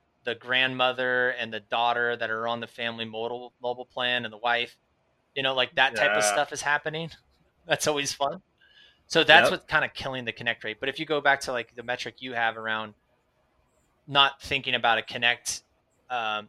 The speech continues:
Speaker 1: that's not really a completion as a connect. If you look at that raw data of, like, calling, like, a, a, a record of data that's actually quality, not like, not like spray and pray data. Um, I don't know if it's changed. I don't know if connect rates changed much,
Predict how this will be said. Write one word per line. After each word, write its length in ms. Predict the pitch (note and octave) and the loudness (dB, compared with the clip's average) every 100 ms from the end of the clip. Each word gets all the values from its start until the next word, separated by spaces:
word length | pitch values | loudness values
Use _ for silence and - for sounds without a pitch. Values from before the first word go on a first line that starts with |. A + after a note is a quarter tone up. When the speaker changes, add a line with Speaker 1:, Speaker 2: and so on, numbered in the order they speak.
| - | -6
Speaker 1:
that's 200 | A2+ - | -6 -2
not 220 | B2 A2 | -4 -4
really 220 | A#2 A2+ | -4 -4
a 60 | G#2 | -6
completion 460 | A2 A2+ A#2 A#2+ | -10 -10 -4 -2
as 160 | A2 G#2 | -4 -8
a 40 | |
connect. 500 | G#2 - A2+ E3 - - _ _ | -12 -4 -2 -2 -8 -20 _ _
If 140 | - | -10
you 80 | C3+ | -6
look 140 | C#3 | -2
at 120 | C3 - | -4 0
that 220 | A#2+ A2 | 0 2
raw 220 | A#2+ A2 | 0 0
data 280 | G2+ A2 C#3 | -2 -2 0
of, 140 | B2 | -2
like, 180 | A2+ G#2 | -4 -8
calling, 600 | - B2 B2+ B2 A#2 G#2+ _ _ _ _ _ _ _ _ _ _ | -6 -4 -2 -4 -6 -10 _ _ _ _ _ _ _ _ _ _
like, 220 | A#2+ G#2 _ _ _ _ _ _ _ _ _ _ | -6 -6 _ _ _ _ _ _ _ _ _ _
a, 140 | D3+ C3+ - | -2 -2 -2
a, 60 | D#3 | -2
a 360 | D3+ D3+ E3 D3 | 0 0 0 6
record 320 | F#3 F#3 F3 | 4 6 4
of 160 | C#3 | 4
data 240 | - D3 C#3+ | 4 6 6
that's 220 | B2+ A#2+ | 4 0
actually 460 | C3 B2 - A#2+ - _ | 2 2 2 -2 -10 _
quality, 520 | - - A2+ A2 G#2 | -18 -2 -2 -2 -6
not 200 | G#2 A2+ | -8 -8
like, 160 | A#2 G2+ _ _ _ _ _ _ _ | -6 -8 _ _ _ _ _ _ _
not 140 | C#3 C#3+ | -8 -4
like 220 | B2 - | -6 -6
spray 380 | - - A#2 A#2 | -6 -4 -2 -2
and 120 | B2+ | -2
pray 200 | - C3+ | -2 -2
data. 320 | C#3 C#3+ E3+ - _ _ _ _ _ _ | -2 -2 -4 -6 _ _ _ _ _ _
Um, 180 | A#2 A2 _ - | -10 -10 _ -4
I 60 | |
don't 100 | D#3+ | -2
know 60 | G3+ | -2
if 100 | E3+ | -4
it's 120 | D#3 | -2
changed. 520 | - C#3+ A2 - - - _ | 0 0 -4 -6 -10 -10 _
I 40 | |
don't 60 | C3 | -8
know 20 | |
if 80 | C#3 | -8
connect 220 | C#3 B2+ | -10 -12
rates 140 | A#2+ - | -10 -8
changed 260 | B2+ A2+ | -6 -8
much, 280 | - - - | -16 -20 -20